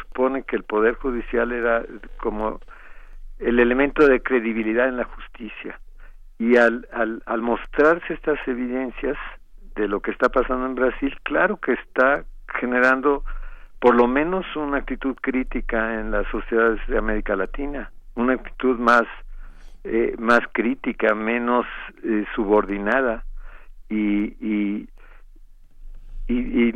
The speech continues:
eso no quiere decir que la justicia no sirva. Lo que quiere decir es que la justicia tiene que legitimarse como justicia, eh, y no politizarse como, como ha estado, eh, sucediendo.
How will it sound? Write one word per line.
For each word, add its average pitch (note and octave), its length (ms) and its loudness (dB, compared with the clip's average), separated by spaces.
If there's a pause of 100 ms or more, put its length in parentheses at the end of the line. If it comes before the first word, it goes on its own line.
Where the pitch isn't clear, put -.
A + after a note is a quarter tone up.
(120)
eso D3 220 8
no D3+ 160 4
quiere C#3+ 400 4
decir C3+ 360 -2 (100)
que A2+ 200 0
la G#2+ 460 -2 (120)
justicia A#2 500 -6
no G#2 160 -2 (100)
sirva. G2 480 -2 (220)
Lo G#2 140 -4
que - 180 -10
quiere C3 280 4
decir B2+ 280 -2
es B2 140 -2 (120)
que A2+ 120 -4
la G#2+ 120 2
justicia C3 680 -4
tiene B2 520 -2
que B2 180 2
legitimarse B2+ 1040 0
como A2+ 280 2
justicia, A2+ 720 -2 (840)
eh, G#2 420 4
y A#2 220 2
no A#2 240 4
politizarse A#2 1040 0
como, G#2 540 -8 (140)
como A2+ 300 4
ha A2+ 100 6
estado, A2+ 540 2 (640)
eh, G#2 340 0
sucediendo. A2 840 0